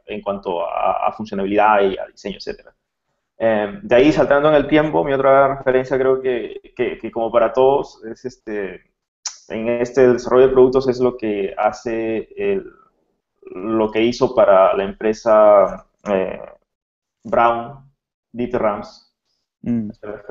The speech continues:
Speaker 1: voy a compartir mi pantalla para que, para que para que sea una charla ilustrativa.
Speaker 2: <laughs>
Speaker 1: Ah, ¿dónde está? No, no. Dios, qué desastre, odio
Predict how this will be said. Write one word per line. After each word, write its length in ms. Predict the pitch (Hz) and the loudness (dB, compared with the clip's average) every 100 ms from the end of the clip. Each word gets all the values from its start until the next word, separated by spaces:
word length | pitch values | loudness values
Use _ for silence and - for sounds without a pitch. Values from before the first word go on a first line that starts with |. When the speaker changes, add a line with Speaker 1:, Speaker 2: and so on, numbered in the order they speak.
| 131 - - _ - | -14 -14 -20 _ -18
Speaker 1:
voy 600 | 120 - - - 123 127 | -16 -16 -20 -12 0 2
a 20 | |
compartir 260 | 135 127 127 | 2 2 0
mi 100 | 127 | 0
pantalla 300 | 110 113 113 | 0 2 2
para 160 | 117 - | 0 -2
que, 120 | - | -8
para 340 | - - - - | -10 -12 -12 -12
que 240 | 87 - - _ _ _ _ _ _ _ _ _ _ _ _ _ | -14 -14 -20 _ _ _ _ _ _ _ _ _ _ _ _ _
para 140 | 117 113 | -4 -2
que 80 | |
sea 160 | 113 123 | -2 -4
una 160 | 120 120 | -4 -4
charla 600 | 113 110 104 - - - _ _ _ _ - | -2 0 0 0 -6 -16 _ _ _ _ -2
ilustrativa. 680 | 120 120 117 104 - 87 - | 0 0 -2 -2 -4 -10 -10
Speaker 2:
<laughs> 840 | - - _ _ - - - 110 | -16 -20 _ _ -20 -20 -6 -2
Speaker 1:
Ah, 480 | 107 107 104 202 - _ _ _ _ _ _ _ _ _ _ _ _ _ - - - - - - _ | 2 2 2 -2 -8 _ _ _ _ _ _ _ _ _ _ _ _ _ -20 -20 -20 -18 -18 -18 _
¿dónde 160 | 113 101 | -10 -10
está? 240 | - - 185 | -12 -18 -12
No, 380 | 214 196 _ _ | -12 -12 _ _
no. 160 | - - _ _ _ _ _ _ _ _ _ _ - | -20 -20 _ _ _ _ _ _ _ _ _ _ -8
Dios, 200 | 117 - | -8 -6
qué 120 | 120 | -12
desastre, 420 | - 113 - 104 | -12 -12 -10 -4
odio 320 | 104 120 117 | 0 0 0